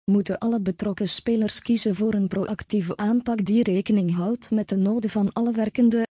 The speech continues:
ook zij met een handicap. Deze aanpak wordt universeel ontwerp,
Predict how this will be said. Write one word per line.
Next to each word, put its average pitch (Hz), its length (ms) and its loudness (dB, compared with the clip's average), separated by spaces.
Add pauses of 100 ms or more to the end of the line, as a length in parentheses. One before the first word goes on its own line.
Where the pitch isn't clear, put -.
(100)
ook 220 180 -2
zij 233 200 0
met 208 200 0
een 196 120 2
handicap. 180 640 -2 (600)
Deze 214 420 -2
aanpak 214 480 -2
wordt 185 260 -4
universeel 185 680 0
ontwerp, 214 500 -2